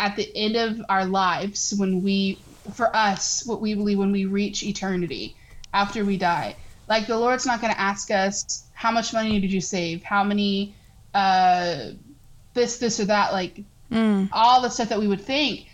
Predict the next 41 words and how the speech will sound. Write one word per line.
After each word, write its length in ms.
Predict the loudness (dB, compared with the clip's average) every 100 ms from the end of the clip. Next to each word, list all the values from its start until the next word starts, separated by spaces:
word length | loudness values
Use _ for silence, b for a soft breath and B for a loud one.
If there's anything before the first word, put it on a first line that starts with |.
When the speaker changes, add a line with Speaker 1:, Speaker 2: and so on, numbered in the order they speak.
| b b -20 -6
Speaker 1:
I 220 | 0 0
firmly 420 | 0 -2 0 0 0
believe 320 | 0 0 0
one 120 | 2
of 40 |
the 60 | 2
big 180 | 0 -4
questions 300 | -4 -4 -4
he's 120 | -2
gonna 140 | 0 0
ask 280 | -2 -2 -4
is, 80 |
"Did 180 | -2 -2
you 100 | 0
learn 160 | 0 0
to 100 | 0
love?" 420 | -2 -2 -6 -20 -20 -20 -20 -16 0
Speaker 2:
Yeah. 340 | 4 6 4
Speaker 1:
And 540 | 2 0 2 2 0 -2 -2
I 140 | 0
wanna 200 | 0 0
say, 380 | -2 -2 0 2
like, 360 | 2 0 -2 -8 0
are 180 | 2
you 220 | 2 -2 -4
setting 380 | -2 -2 0
up 120 | 0 0
a 40 |
life 680 | 0 2 2 0 -4 -14 -20 b b b
where 160 | -2 -2
people 420 | -2 -4 -2 -2
feel 340 | -4 -4 -2 2
loved 600 | 4 4 2 -4 -10 -14 -6
and 280 | -2 2 2
you're 180 | 2 0
learning 440 | 0 0 0 -2 -4
to 100 | -2
love 140 | 0
those 180 | 0 -2
around 440 | -2 0 0 -2
you? 340 | -4 -6 -8